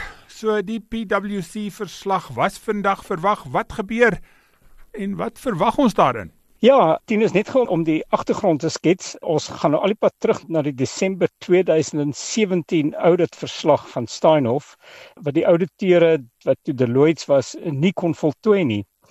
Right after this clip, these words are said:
Speaker 2: En, eh, dit het natuurlik soveel onsekerheid veroorsaak dat 'n ander auditmaatskappy,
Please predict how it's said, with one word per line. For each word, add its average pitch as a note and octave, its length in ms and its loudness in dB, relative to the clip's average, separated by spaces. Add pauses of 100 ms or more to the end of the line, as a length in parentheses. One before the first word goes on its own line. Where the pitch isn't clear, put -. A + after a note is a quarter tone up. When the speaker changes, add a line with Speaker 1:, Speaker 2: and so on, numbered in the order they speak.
(300)
Speaker 2:
En, D#3+ 480 2
eh, D#3 240 2
dit - 20 -2
het F3 180 0
natuurlik F3 400 -2
soveel F#3 280 0
onsekerheid D#3 800 2 (180)
veroorsaak D3+ 720 0
dat C3 220 2 (360)
'n D3+ 60 -2
ander G3 360 2 (120)
auditmaatskappy, C#3 1040 0